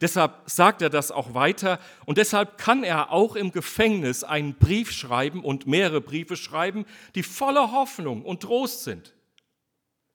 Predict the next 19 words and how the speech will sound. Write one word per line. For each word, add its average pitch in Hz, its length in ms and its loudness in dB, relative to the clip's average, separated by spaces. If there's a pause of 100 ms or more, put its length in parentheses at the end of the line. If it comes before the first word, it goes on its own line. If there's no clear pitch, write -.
(440)
Und 202 160 0
er 208 200 6
weiß 233 320 2
nicht, 165 200 -2
wie 156 60 -4
es - 80 -4
ausgeht, - 500 -2
beziehungsweise 185 680 0
er 156 160 2
weiß, 240 320 4
wie 208 40 -4
es - 120 -8
ausgeht, 151 400 -2
er 143 160 -2
weiß, 185 320 2
dass 160 180 -4
er 196 220 -2 (100)
sterben 226 540 0
wird, 107 280 -6